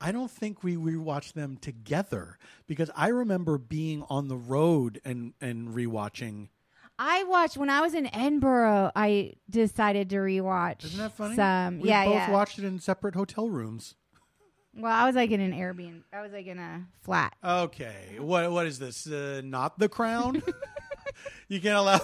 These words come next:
Speaker 1: me to take my dramatic license. <laughs>
Speaker 2: When I was in, I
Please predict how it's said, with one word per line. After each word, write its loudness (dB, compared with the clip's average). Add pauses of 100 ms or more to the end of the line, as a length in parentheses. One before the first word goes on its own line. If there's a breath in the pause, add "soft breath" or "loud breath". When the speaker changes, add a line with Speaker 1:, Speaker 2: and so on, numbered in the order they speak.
Speaker 1:
me 2
to -8
take 4 (180)
my 4
dramatic 0
license. -4
<laughs> -12 (1300 loud breath)
Speaker 2:
When 4
I 6
was 2
in, 2
I -2